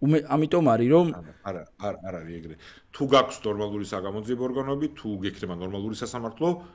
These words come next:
Speaker 2: კონკრეტული სისხლის სამართლის დანაშაულზე რო სალაპარაკო, ამის დამტკიცება არის შესაძლებელი. მარტივი არ არის და არც უნდა იყოს მარტივი. ეგ ამბავი, მაგრამ გალფის ამბავში სისხლის სამართლის დანაშაულის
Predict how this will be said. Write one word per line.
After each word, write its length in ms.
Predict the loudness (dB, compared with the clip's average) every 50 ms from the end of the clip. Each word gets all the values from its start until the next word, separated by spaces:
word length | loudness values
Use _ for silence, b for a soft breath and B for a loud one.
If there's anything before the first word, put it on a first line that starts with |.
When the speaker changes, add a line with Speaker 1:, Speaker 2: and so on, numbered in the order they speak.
| B B -12
Speaker 2:
კონკრეტული 640 | -2 0 0 0 2 4 2 2 2 2 -2 -2
სისხლის 440 | -4 -4 -4 -4 -4 -2 -2 -2 2
სამართლის 360 | 2 4 4 2 0 -2 0
დანაშაულზე 440 | 0 0 2 0 0 -2 -2 -2 -2
რო 80 | -4 -4
სალაპარაკო, 420 | -4 -2 -2 0 0 -2 0 0 -2
ამის 120 | 0 0
დამტკიცება 380 | -2 -4 -4 -4 -4 -2 0 0
არის 100 | -2 -2
შესაძლებელი. 400 | -2 -4 -2 0 0 0 0 -2
მარტივი 500 | -4 0 0 2 2 0 -2 -4 -4 -4 -4
არ 140 | 0 2 2
არის 160 | 2 4 4
და 80 | 2 2
არც 220 | 2 0 -2 -2 -4
უნდა 180 | -4 -2 -2 -2
იყოს 220 | -2 -4 -6 -6
მარტივი. 460 | -4 -4 -4 -4 -4 -6 -6 -4 -4 -4 -6 b b b b b b b b b b _ _ _ _ _ -20 -20 -12
ეგ 180 | -6 -4 0 0
ამბავი, 260 | 2 2 4 4 4 4
მაგრამ 320 | 6 6 6 6 4 2 -2 -8 -14
გალფის 520 | -10 -4 0 2 2 0 0 -4 -6 -2 0
ამბავში 420 | 0 0 2 0 0 0 -2 -8 -10
სისხლის 320 | -12 -14 -14 -14 -10 -8
სამართლის 320 | -6 -6 -6 -8 -12 -8
დანაშაულის 640 | -8 -6 -6 -6 -6 -4 -2 -2 -2 -2 -4 -6